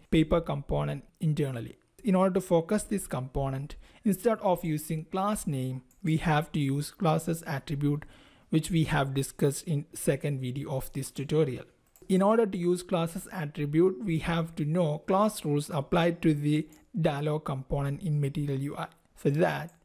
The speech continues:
we can go to the A P I documentation for the component dialog. Under this C S S section, you could see the rules applied to the component.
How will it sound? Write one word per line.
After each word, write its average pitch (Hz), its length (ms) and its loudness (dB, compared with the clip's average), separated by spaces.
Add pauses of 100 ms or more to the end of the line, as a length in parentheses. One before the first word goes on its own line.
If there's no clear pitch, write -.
(140)
we 196 60 -8
can 170 180 2
go 190 240 4
to 208 160 0
the 180 220 0
A - 20 0
P 214 180 -2
I 196 120 0
documentation 147 840 0
for 147 160 -2
the 139 160 -4
component 139 640 -2
dialog. 185 540 4 (1300)
Under 175 280 4
this 190 300 -2
C 180 140 2
S 180 120 0
S 185 160 0
section, 185 440 -2
you 147 100 -4
could 160 160 0
see 208 340 2
the 185 220 4
rules 196 360 2
applied 165 400 -2
to 156 80 2
the 143 140 -2
component. 170 720 0